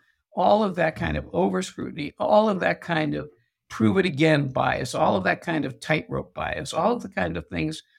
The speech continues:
leniency bias, all of the kind of things that they've had to go through, by the time they get into those positions of power, they pretty well know what they're doing. They pretty well know how to, to understand the dynamics of what's going on.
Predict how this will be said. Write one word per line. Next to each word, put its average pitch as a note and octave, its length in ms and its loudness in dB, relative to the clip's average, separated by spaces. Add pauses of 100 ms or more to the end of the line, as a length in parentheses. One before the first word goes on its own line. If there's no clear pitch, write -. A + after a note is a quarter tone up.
(280)
leniency D3 540 4
bias, B2 480 -4
all - 200 -2
of G3+ 80 -8
the G3 80 -8
kind E3 220 -2
of D#3 100 -6
things D#3 380 -6
that D3 180 -2
they've D#3 220 -2
had D#3 220 -2
to D3+ 80 -12
go C#3+ 240 -2
through, - 340 -12 (340)
by E3+ 120 -4
the F3+ 100 -10
time A3 360 2
they A3 120 2
get F3 360 0
into E3+ 240 -4
those E3+ 220 -2
positions E3 500 -6
of E3 100 -10
power, D#3 460 -2 (400)
they G#3+ 200 2
pretty G#2+ 260 2
well D3+ 240 2
know C#3 200 0
what - 220 -6
they're D3 120 -6
doing. B2+ 360 -4 (360)
They E3+ 120 0
pretty E3 240 0
well D3+ 240 4
know C#3 280 0
how C2 420 -2
to, D2 240 -4 (380)
to E3+ 200 -4
understand D3 680 0
the - 60 -6
dynamics C#2 680 -4
of C2+ 60 -12
what's C2+ 260 -10
going - 300 -6
on. C#3 340 -6